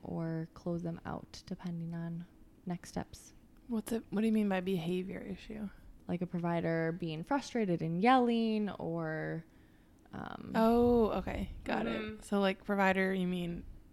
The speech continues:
Speaker 2: doctor?
Speaker 3: Mm-hmm.
Speaker 1: Yes.
Speaker 2: Okay.
Speaker 1: Yep. But it could also, it couldn't, it, medical staff includes not only physicians, but there's advanced practice providers. That could be a physician assistant, a nurse practitioner, um,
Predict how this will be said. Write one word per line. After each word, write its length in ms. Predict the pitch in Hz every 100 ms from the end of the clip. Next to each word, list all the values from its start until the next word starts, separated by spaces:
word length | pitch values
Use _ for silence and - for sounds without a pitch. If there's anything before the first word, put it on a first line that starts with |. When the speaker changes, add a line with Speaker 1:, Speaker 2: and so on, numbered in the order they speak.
| -
Speaker 2:
doctor? 440 | 170 156 - - -
Speaker 3:
Mm-hmm. 280 | 233 214 202
Speaker 1:
Yes. 140 | 190 -
Speaker 2:
Okay. 300 | 190 185 - - - -
Speaker 1:
Yep. 180 | 165 - - -
But 220 | 269 -
it 100 | 240
could 140 | - 220
also, 240 | 220 233
it 280 | - 208 -
couldn't, 220 | 247 214 - - -
it, 180 | - 214 - - - - - - - - -
medical 360 | 226 277 302 294
staff 380 | - 262 262 254
includes 600 | 220 - - 208 196 196
not 220 | 190 -
only 240 | 185 185 190
physicians, 720 | - 170 190 233 294 294 254
but 160 | 196
there's 180 | 185 175
advanced 520 | 170 165 170 170 -
practice 340 | - 180 - 247 -
providers. 480 | 262 269 277 302 285 -
That 200 | - -
could 160 | -
be 120 | 180
a 80 | 170
physician 480 | - 165 170 - 175
assistant, 600 | 165 - 254 - 254 240
a 40 | 185
nurse 220 | 160 160
practitioner, 880 | - - - 247 233 226 220 214 208 - - - - -
um, 440 | 165 165 160 156